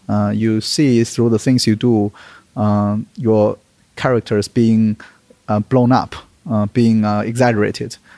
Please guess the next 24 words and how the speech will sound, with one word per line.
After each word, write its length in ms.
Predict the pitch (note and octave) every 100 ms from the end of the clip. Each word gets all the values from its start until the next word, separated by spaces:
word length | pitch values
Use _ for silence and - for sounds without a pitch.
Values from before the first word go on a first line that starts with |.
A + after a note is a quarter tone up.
| _ -
and, 340 | A2 G#2+ -
uh, 60 | G#2+
especially, 680 | A2+ - E3 - A#2+ A2 - _ _ _ G#3+
uh, 240 | - -
so, 300 | A2 - B2+ D#3 D#3+
so-called 460 | - A#2 A#2+ G#2+
bad 260 | C#3 A2+ -
<laughs> 80 | -
characters, 580 | - C#3+ - C3 - - - -
uh, 80 | A#2
your 160 | B2
weaknesses, 760 | A#2 B2 - G#2+ - A2+ - - - - _
and, 340 | A2+ A2 A2 A2
uh, 200 | G#2+ G#2+ - - _ -
you 60 |
know, 80 | A#2
by, 400 | A2 G#2+ G#2+ G#2 - _ -
uh, 120 | -
solving 360 | - C3+ B2 A2+
these 140 | G#2 -
problems, 460 | B2+ A#2 G2+ G#2+
you're 100 | G2+
actually, 520 | G#2 - A2 G#2 G#2
uh, 320 | G2+ G2+ G#2